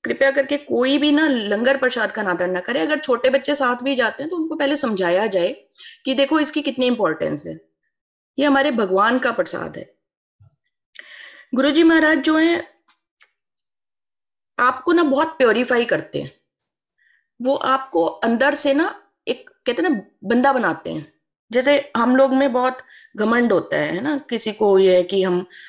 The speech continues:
बहुत पढ़े लिखे हैं, किसी को हम बहुत सुंदर हैं, हम बहुत अच्छा कमा रहे हैं, तो घमंड, अलग-अलग टाइप के घमंड होते हैं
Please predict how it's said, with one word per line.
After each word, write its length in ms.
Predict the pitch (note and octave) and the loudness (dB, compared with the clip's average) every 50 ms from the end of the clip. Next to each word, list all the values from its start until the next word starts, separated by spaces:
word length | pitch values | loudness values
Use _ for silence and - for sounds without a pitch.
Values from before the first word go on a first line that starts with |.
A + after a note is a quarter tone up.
| - _ - | -20 _ -4
बहुत 160 | F#3 F3+ - | -4 -2 0
पढ़े 200 | - F#3 F#3+ F#3+ | 2 2 4 4
लिखे 260 | F#3+ F3 E3 - F#3 F3+ | 2 2 0 0 0 2
हैं, 320 | F3 E3+ E3+ E3+ E3+ E3+ | 2 2 2 2 0 -2
किसी 200 | F#3 E3+ - F#3 | -2 -4 -6 -6
को 120 | - F#3 | -4 -2
हम 160 | F3 E3+ F3 F3 | -2 0 0 0
बहुत 240 | F3 F3 F3 - | -2 -2 -4 -4
सुंदर 340 | - F#3 F#3 F#3+ F#3+ F3 E3+ | -4 -2 0 0 2 2 0
हैं, 280 | F3 F3 E3+ E3+ E3+ E3+ | 0 0 0 0 0 -2
हम 100 | E3+ E3 | -2 -2
बहुत 160 | F3 E3+ F3 | -2 -2 -2
अच्छा 200 | F3 E3+ - E3+ | -4 -4 -6 -6
कमा 400 | E3 - F3+ F3+ F3+ F#3+ F#3+ F#3 | -4 -2 0 0 2 2 2 2
रहे 80 | F#3 - | 0 0
हैं, 100 | - - | -4 -6
तो 80 | - | -8
घमंड, 500 | - G#3 G#3 F#3+ G#3 A3+ C4 C4+ B3 G#3 - - - | -6 -4 -2 0 0 2 2 2 0 0 -4 -4 -4
अलग-अलग 440 | G#3 B3 B3+ B3+ B3+ B3+ B3+ B3 - | -2 0 2 2 2 0 0 -2 -2
टाइप 180 | - G3 G3 G3 | -4 -4 -4 -4
के 80 | - G#3 | -4 -4
घमंड 300 | G#3 G#3 F#3+ F#3 F#3+ F#3+ | -4 -2 -2 -2 -2 -2
होते 220 | F3+ F3+ - F3 | -2 -2 -2 -4
हैं 180 | F#3+ G3+ D4 | -4 -4 -6